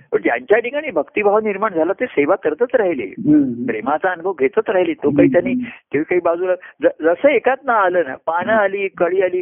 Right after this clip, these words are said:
Speaker 1: फुलं आली, फळं आली.
Speaker 2: हम्म.
Speaker 1: एकातनं एक आलं. तर
Speaker 2: हम्म.
Speaker 1: आधीच्या गोष्टी खाली आहेतच ना, त्या
Speaker 2: आहेत.
Speaker 1: काही बाजूला होत नाही.
Speaker 2: हो, हो, हो.
Speaker 1: तेव्हा अशी ती भक्ती येता फुलवून या.
Speaker 2: हम्म, हम्म.
Speaker 1: आणि मग तर ते फळ तुझ्या अंतःकरणामध्ये, म्हणजे
Speaker 2: हो.
Speaker 1: शेवटी ह्या बाह्यांगाने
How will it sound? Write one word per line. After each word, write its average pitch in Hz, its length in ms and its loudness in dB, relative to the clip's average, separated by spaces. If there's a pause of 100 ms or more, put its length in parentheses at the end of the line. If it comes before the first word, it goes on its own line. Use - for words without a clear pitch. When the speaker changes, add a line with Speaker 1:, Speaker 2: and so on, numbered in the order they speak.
Speaker 1:
फुलं 165 220 0
आली, 170 180 0 (100)
फळं 151 180 0
आली. 117 220 -8
Speaker 2:
हम्म. - 720 -6
Speaker 1:
एकातनं 302 400 0
एक 277 180 2
आलं. 202 260 2
तर - 300 -4
Speaker 2:
हम्म. 147 140 4
Speaker 1:
आधीच्या 170 300 -2
गोष्टी 233 300 -8
खाली 233 200 -2
आहेतच 214 460 -2
ना, 190 100 -10
त्या 139 180 2
Speaker 2:
आहेत. 160 100 6
Speaker 1:
काही 175 80 6
बाजूला 170 300 0
होत - 200 -2
नाही. - 240 -8
Speaker 2:
हो, 247 100 -4
हो, 220 280 -10
हो. 139 400 -10 (320)
Speaker 1:
तेव्हा 180 320 2 (180)
अशी 233 300 -2
ती 294 160 0
भक्ती 240 460 0
येता 226 300 2
फुलवून 196 500 2
या. 104 240 -10
Speaker 2:
हम्म, 139 400 0
हम्म. 117 220 0 (600)
Speaker 1:
आणि 226 180 -2 (340)
मग 160 260 2 (680)
तर 254 40 8
ते 262 300 0
फळ 277 260 0
तुझ्या 269 280 -2
अंतःकरणामध्ये, 190 800 -4
म्हणजे 127 200 -2
Speaker 2:
हो. - 160 -2
Speaker 1:
शेवटी 127 280 -2
ह्या 185 160 4
बाह्यांगाने 165 840 -2